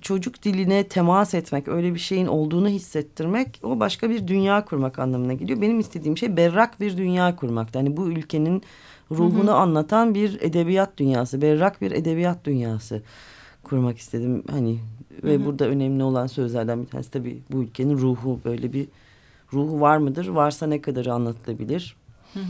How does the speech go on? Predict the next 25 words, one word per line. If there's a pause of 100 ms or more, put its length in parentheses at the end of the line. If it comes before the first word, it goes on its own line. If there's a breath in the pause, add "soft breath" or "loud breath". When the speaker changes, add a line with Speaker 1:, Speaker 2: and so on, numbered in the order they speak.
(480 loud breath)
Speaker 1:
Ee, (640)
gibi
dertlerim
vardı
ve
bu
yüzden
hani
çocuk
dili, (760 loud breath)
e, (320)
tek
seçenekti. (400)
Speaker 2:
Hı
hı. (880 loud breath)
E,
şimdi
artık,
e,
devirde
An-, (240)
Ankara'ya
odaklanıyoruz.
Hani
daha